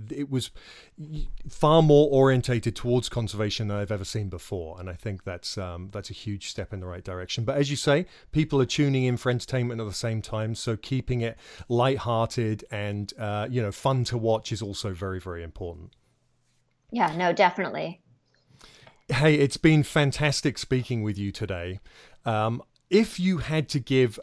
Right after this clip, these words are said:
Speaker 1: uh, just a nugget more of advice, we've spoken about passion, which I think is probably the most important thing, and using, you know, any gear that you really have to get going. Is there anything else that you could use to help inspire people to move forward with their goals?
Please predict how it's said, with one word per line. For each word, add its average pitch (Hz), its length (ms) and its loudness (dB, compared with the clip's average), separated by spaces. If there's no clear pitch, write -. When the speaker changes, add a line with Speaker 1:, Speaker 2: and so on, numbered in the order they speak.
Speaker 1:
uh, 139 80 -6
just - 320 -2
a 139 60 -2
nugget 143 600 2
more 123 400 2
of 113 140 -2
advice, 92 680 -6
we've 123 160 -4
spoken 135 400 -2
about 107 300 -2
passion, 104 420 -6
which 98 200 -8
I 104 80 -4
think 107 260 -6
is 101 140 -6
probably 98 400 -6
the 92 100 -8
most 95 300 -6
important 92 440 -8
thing, 92 360 -10
and 139 360 2
using, 127 840 4
you 117 140 -4
know, 110 180 -2
any 120 300 -2
gear 110 360 -2
that 104 200 -6
you 104 220 -6
really 101 340 -6
have 104 380 -10
to 104 120 -8
get 101 220 -10
going. 92 340 -8
Is 156 140 2
there 185 160 6
anything 160 400 0
else 104 300 -2
that 123 80 -6
you 110 140 -6
could 101 200 -10
use 104 260 -6
to - 80 -10
help 95 260 -8
inspire 95 520 -10
people 98 340 -10
to - 160 -10
move 95 320 -8
forward 90 400 -8
with 90 140 -12
their 85 120 -12
goals? 87 480 -16